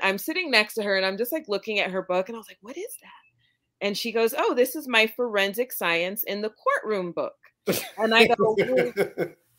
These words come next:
Speaker 1: right, I go, "What's that?" And she tells me what it is. And I go, "I think I'm gonna change my major to that." And I literally left the class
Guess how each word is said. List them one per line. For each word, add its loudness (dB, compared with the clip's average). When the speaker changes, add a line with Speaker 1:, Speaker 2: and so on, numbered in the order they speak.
Speaker 1:
right, 6
I 8
go, 8
"What's 4
that?" 6
And -4
she -8
tells 4
me -2
what 4
it -2
is. 2
And 6
I 6
go, 8
"I 0
think -2
I'm 2
gonna 0
change -2
my 0
major 0
to -8
that." -2
And 8
I 8
literally 6
left 6
the 0
class 4